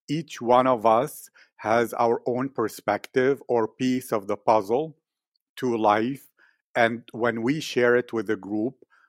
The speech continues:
we add that piece of the puzzle to the puzzle that the group is working on, allowing everyone to see more of their blind spots as well as discover more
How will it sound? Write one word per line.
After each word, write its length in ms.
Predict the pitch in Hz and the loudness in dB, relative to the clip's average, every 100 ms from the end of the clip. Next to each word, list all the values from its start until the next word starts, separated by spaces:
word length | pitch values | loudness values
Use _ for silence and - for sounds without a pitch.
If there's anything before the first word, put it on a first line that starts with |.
| _ | _
we 220 | 117 135 - | -4 -4 2
add 320 | 131 123 131 | 4 4 2
that 280 | 117 113 - | 0 -2 -2
piece 300 | - 135 139 | -4 -4 0
of 140 | 123 107 | 0 2
the 100 | 110 | 0
puzzle 600 | - 110 98 117 135 - _ _ _ _ _ | 4 2 4 0 0 -6 _ _ _ _ _
to 160 | - 127 | 0 2
the 340 | 110 117 110 - | 4 4 2 4
puzzle 380 | 135 123 117 120 | 4 4 4 0
that 200 | 110 104 | 0 -2
the 80 | 110 | -4
group 380 | - 120 120 120 | -2 0 0 -2
is 160 | 101 | -4
working 420 | 104 113 120 117 | 0 0 0 -2
on, 340 | 107 107 120 135 - | 2 2 0 -2 0
allowing 540 | 117 113 113 113 117 - | 2 4 2 2 -6 -2
everyone 720 | 131 127 123 110 110 113 135 _ - _ _ | -2 0 -2 0 0 0 -8 _ -20 _ _
to 100 | 120 | -8
see 300 | - - 123 | -6 -4 -4
more 520 | 113 113 110 127 135 - - | -2 -2 0 0 -2 -6 -4
of 180 | 117 | -4
their 180 | 101 113 | 0 0
blind 440 | 98 113 110 120 117 | 0 0 0 0 -8
spots 580 | - 110 104 117 117 | -4 2 2 2 -2
as 200 | 120 110 | -4 -4
well 240 | 107 113 113 | 0 2 2
as 160 | 107 | -2
discover 600 | 95 110 - 120 113 110 | -4 -10 -4 -2 0 -4
more 460 | 107 113 113 113 117 | -6 -6 -4 -2 -4